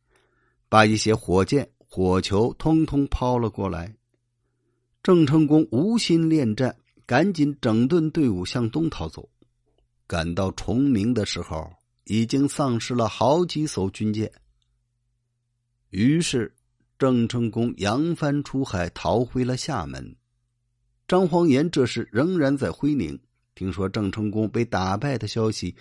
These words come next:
正在惊疑不定的时候，忽然长江上游来了一支清兵，这是从贵州凯旋来支援江南的。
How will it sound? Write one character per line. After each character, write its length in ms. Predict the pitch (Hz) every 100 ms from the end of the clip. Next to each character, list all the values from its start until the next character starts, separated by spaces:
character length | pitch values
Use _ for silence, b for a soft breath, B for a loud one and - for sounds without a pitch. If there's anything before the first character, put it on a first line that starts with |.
| B B B B
正 220 | 214 190
在 180 | 165 139
惊 260 | - 175 175
疑 120 | 170
不 320 | - 160 214
定 220 | 214 170
的 120 | 117
时 160 | - 110
候， 280 | - 87 - _
忽 160 | - 110
然 220 | 95 101
长 380 | - 95 123 151
江 240 | 147 143
上 240 | 135 104 -
游 200 | 95 107
来 140 | 101
了 120 | 104 -
一 180 | 123
支 160 | 98 110
清 320 | - 160 160
兵， 240 | 131 117 120 _ _ _ _ _ _ _
这 160 | - 87
是 160 | - 78
从 220 | 95 95
贵 320 | - 117 95
州 200 | 92 110
凯 340 | 107 - 73 76
旋 300 | - 82 113 b b
来 160 | 101 135
支 320 | - 208 208
援 200 | 135 131
江 220 | 135 127
南 260 | 101 92 107
的。 140 | -